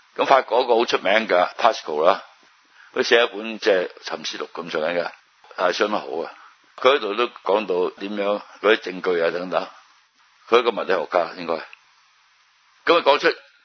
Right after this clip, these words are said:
即係人呢，有個神形嘅空缺啊，知唔知？噉就意思。即係一切填滿啊。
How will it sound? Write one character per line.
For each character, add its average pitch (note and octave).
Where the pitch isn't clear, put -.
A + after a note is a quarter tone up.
即 B2+
係 A#2+
人 D#2
呢， A2+
有 G2
個 E2+
神 F#2+
形 F2+
嘅 G2+
空 C3
缺 -
啊， -
知 G2+
唔 F#2
知？ E2+
噉 F2
就 E2+
意 -
思。 F#2
即 C#3
係 A#2
一 B2
切 F#2+
填 D2+
滿 C#2+
啊。 -